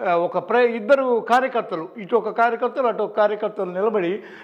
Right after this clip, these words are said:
వీళ్ళందరూ కలిసి రేపటి రోజున టీడీపీని అధికారంలోకి తేవాలి,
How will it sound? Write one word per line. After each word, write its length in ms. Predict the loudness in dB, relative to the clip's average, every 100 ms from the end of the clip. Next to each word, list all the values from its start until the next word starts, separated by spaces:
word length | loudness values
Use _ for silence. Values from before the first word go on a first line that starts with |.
| -2
వీళ్ళందరూ 560 | 4 6 4 4 2
కలిసి 320 | 4 4 2 -2
రేపటి 540 | 2 2 2 0 0
రోజున 340 | 2 2 2
టీడీపీని 640 | 0 0 -4 -2 -4 -4 -2
అధికారంలోకి 640 | 0 0 0 2 0 0
తేవాలి, 920 | 0 0 2 2 2 2 0 0 -4